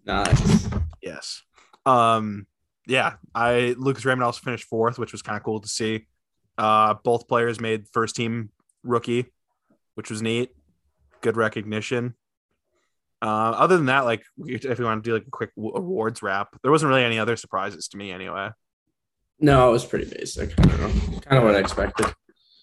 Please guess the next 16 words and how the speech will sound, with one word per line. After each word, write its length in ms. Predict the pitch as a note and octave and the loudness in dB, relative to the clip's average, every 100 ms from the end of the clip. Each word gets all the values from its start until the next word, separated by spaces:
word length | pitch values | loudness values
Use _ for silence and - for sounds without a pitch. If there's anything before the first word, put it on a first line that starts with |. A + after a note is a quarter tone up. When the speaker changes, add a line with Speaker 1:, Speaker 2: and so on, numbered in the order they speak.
| _ _ _ _ _ _ _ _ _ _ | _ _ _ _ _ _ _ _ _ _
Speaker 2:
Yeah, 260 | G#2 F#2+ G2 _ - | -8 -6 -8 _ -2
I 340 | B2 B2+ B2 G#2+ - - | 2 4 2 -2 -14 0
thought, 320 | A#2 A2+ A2 _ _ - | 2 2 0 _ _ -10
yeah, 220 | A2 G2 - - | -8 -8 -10 -8
Matthews 460 | A#2 A2+ A2+ A#2 A2 | -2 -2 -2 -4 -2
winning 240 | A2 A2 | -4 -2
the 80 | G#2 | -4
Lindsay 320 | G#2+ G#2 G#2+ | -4 -4 -6
and 160 | G#2 G2+ | -4 -6
the 60 | |
Hart 360 | F#2+ G2+ G2+ - _ _ _ - | -4 -4 -6 -12 _ _ _ -16
to 80 | - | -6
be 100 | G#2+ | -4
expected. 680 | F#2+ - F#2 - G2+ G2+ - _ _ _ _ _ _ _ _ - | -4 -6 -6 -6 -8 -8 -12 _ _ _ _ _ _ _ _ -8
Speaker 1:
Yeah. 340 | G2+ G2 G2 G2 | -2 0 0 -4
Speaker 2:
Um, 240 | F#2+ | -6